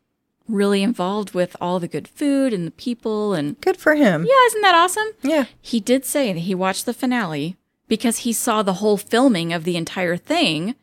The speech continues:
Speaker 2: Yeah.
Speaker 1: So he wanted to see it once it was edited and, you know,
Speaker 2: Yeah.
Speaker 1: put together. So he said he did watch that.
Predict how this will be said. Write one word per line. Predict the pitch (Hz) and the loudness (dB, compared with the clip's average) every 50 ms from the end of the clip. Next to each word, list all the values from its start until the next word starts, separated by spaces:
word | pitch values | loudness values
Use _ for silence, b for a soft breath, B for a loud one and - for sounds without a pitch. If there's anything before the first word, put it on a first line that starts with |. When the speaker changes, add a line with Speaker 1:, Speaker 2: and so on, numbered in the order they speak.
| _ _ - | _ _ -8
Speaker 2:
Yeah. | 190 170 147 - | -6 -4 -4 -2
Speaker 1:
So | 156 - | -2 -2
he | 208 190 - 254 | -2 0 0 2
wanted | 277 277 254 220 208 175 | 4 4 4 4 2 0
to | 175 | -2
see | 170 - - 214 208 | -4 -4 -2 0 0
it | 202 185 | 2 2
once | 180 180 170 - 185 | 0 -2 -4 -4 -4
it | - | -4
was | 170 156 - - | -4 -4 -2 -4
edited | 170 175 175 156 165 160 160 160 | -4 -2 -2 0 0 0 0 0
and, | 147 147 139 - - - | -2 -2 -6 -8 -10 -10
you | - 165 | -8 -4
know, | 156 147 143 | -2 -2 -2
Speaker 2:
Yeah. | 156 156 151 - _ _ _ _ _ _ _ _ _ | -2 -4 -6 -10 _ _ _ _ _ _ _ _ _
Speaker 1:
put | - - - | -8 -8 -6
together. | - - 147 170 147 127 - 160 | -6 -6 -6 -4 -4 -6 -6 -8
So | - - 170 | -6 -4 -2
he | 190 202 | -2 0
said | - 247 233 | 2 2 2
he | 208 180 | 4 2
did | - - - | 0 -2 -4
watch | - - - - - | -4 -8 -8 -6 -6
that. | - - | -10 -10